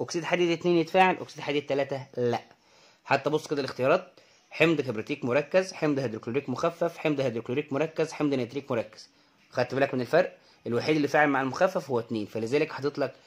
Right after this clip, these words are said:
تلاتة مركز واحد مخفف، فالاجابه هتكون هي رقم ب، حمض الهيدروكلوريك المخفف. ليه؟ لانه اكسيد حديد اتنين يتفاعل مع الاحماض المخففه،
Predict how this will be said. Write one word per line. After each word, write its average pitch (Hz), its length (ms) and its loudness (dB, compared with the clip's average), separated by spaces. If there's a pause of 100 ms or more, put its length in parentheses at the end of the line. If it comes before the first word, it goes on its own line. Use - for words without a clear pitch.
(200)
تلاتة 160 280 4
مركز 160 420 2
واحد 139 160 0
مخفف، 113 420 -6
فالاجابه 117 380 -4
هتكون 127 220 -4
هي 120 140 2
رقم 131 320 0 (480)
ب، 139 200 2 (260)
حمض 143 300 0
الهيدروكلوريك 120 680 -4
المخفف. 143 540 0
ليه؟ 127 280 2 (300)
لانه 117 360 2
اكسيد 117 240 -8
حديد 117 420 -4
اتنين 120 460 -2
يتفاعل 120 680 0
مع 120 340 6
الاحماض 123 760 0
المخففه، 127 800 2